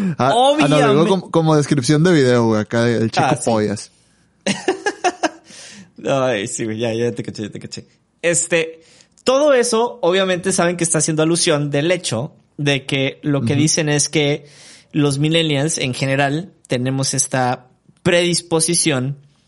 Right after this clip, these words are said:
Speaker 2: a tener más encuentros casuales que, mm, las generaciones que nos preceden.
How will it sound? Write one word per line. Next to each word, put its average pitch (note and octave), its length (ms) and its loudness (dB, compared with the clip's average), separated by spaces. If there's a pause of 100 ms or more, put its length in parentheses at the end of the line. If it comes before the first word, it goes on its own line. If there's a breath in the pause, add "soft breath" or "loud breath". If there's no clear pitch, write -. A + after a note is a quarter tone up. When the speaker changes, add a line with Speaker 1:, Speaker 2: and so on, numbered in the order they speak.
(340 soft breath)
Speaker 2:
a D3+ 160 -2
tener D#3 300 0
más E3 280 0
encuentros E3 520 -2
casuales C#3 560 0
que, A3+ 480 0
mm, C#3+ 280 0
las C#3+ 240 0
generaciones C#3 520 -2
que D#3+ 60 -2
nos E3 140 0
preceden. C4 520 2